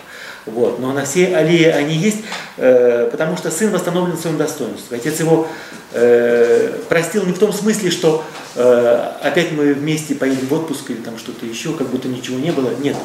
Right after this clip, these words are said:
всё, что, э, осталось как, э, рана, оно осталось, как шрам, оно осталось, но есть какое-то другое, э, какая-то новая реальность,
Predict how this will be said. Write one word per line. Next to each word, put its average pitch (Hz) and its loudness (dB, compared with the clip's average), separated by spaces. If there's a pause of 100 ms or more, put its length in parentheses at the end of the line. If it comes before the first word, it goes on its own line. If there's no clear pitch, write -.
(120)
всё, 147 -6
что, - -2 (300)
э, 123 0
осталось 143 0
как, - -6 (640)
э, - -2
рана, 139 -2 (100)
оно 120 -6
осталось, 185 -6 (200)
как - -14
шрам, 139 -4
оно 117 -8
осталось, 202 -6 (440)
но 160 -2
есть 185 2
какое-то 175 2
другое, 160 2
э, 110 -2 (720)
какая-то 139 -4
новая 139 -2
реальность, 170 -6